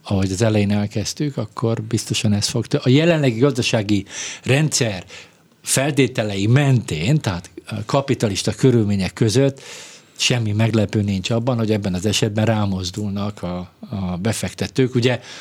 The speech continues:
ugye erre klasszikus példák vannak, mindig el szoktuk felejteni, hogy mondjuk egy kicsit anekdótaszerűen, Detroitba megyek a szociológus kollégámmal, és látom a teljesen lepusztult várost, ugye? Tehát Detroit ugye szétesett.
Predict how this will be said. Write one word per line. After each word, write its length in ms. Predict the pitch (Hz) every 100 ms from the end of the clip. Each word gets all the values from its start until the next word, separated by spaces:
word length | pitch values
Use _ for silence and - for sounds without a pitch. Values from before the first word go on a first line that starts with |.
| - - -
ugye 160 | 127 123
erre 120 | 117
klasszikus 580 | - 185 - 113 117 -
példák 480 | 147 143 120 104
vannak, 240 | 120 127 110
mindig 280 | 143 147 127
el 180 | 127
szoktuk 380 | 117 113 - 104
felejteni, 680 | - 127 131 113 - 117 113 - - - -
hogy 220 | 135 135
mondjuk 220 | 147 117
egy 140 | 120 107
kicsit 260 | 160 139
anekdótaszerűen, 1080 | 143 139 113 113 107 - 120 120 113 107 98
Detroitba 520 | 147 147 123 107 107
megyek 320 | 120 123 110
a 60 | 110
szociológus 640 | - - 123 104 95 -
kollégámmal, 720 | - 127 104 101 98 113 135 123 - -
és 100 | -
látom 360 | 123 131 135 110
a 60 | 101
teljesen 420 | 131 117 - 104
lepusztult 580 | 110 - 104 - 101 98
várost, 500 | 92 78 78 - -
ugye? 300 | 104 147 -
Tehát 400 | 107 92 110 113
Detroit 400 | 120 - 117 117
ugye 280 | 110 120
szétesett. 720 | 104 - 90 - - 90 -